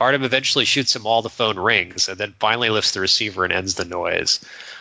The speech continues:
I know this is not a modern ringtone, but the old phone does ring, and that ring has some sort of a tone, so I hope this is not a violation.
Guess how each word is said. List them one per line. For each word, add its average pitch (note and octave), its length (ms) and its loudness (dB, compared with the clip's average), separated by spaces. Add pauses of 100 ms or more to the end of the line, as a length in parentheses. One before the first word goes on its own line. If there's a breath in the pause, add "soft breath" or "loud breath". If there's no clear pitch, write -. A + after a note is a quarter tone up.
I A2 80 -2
know C#3 120 4
this D#3 180 4
is C3+ 100 2
not D3 160 4
a A#2 40 2
modern A2 340 2
ringtone, G#2+ 400 -2
but F2+ 100 -8
the G#2 80 -4
old G2+ 160 -2
phone A2 280 0
does G#2 340 2
ring, F#2 280 0
and G2 120 -2
that F#2 240 0
ring G2+ 220 0
has B2 220 2
some G#3+ 220 2
sort B2+ 220 2
of F#2+ 80 -6
a F2 40 -2
tone, F2+ 440 -2
so - 160 0
I F2 40 -4
hope A2 160 -2
this - 220 0
is F2 100 -2
not F#2 140 2
a F#2 40 2
violation. E2+ 720 0